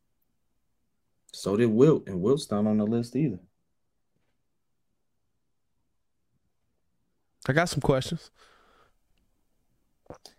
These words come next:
Speaker 1: The caveat is, he said top fifty N B A players of the last fifty years.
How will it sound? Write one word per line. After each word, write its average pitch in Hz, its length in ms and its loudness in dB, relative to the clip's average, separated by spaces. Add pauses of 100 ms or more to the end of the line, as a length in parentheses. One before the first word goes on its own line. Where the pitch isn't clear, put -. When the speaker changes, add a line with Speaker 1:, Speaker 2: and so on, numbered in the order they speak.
(420)
Speaker 1:
The 117 140 4
caveat 165 600 8
is, 127 340 6
he 139 120 0
said 135 500 4
top - 340 -2
fifty 156 420 2
N 135 100 2
B 131 100 4
A 123 80 4
players 113 400 2
of 107 160 -2
the 107 120 2
last 104 460 2
fifty - 520 -4
years. - 760 -6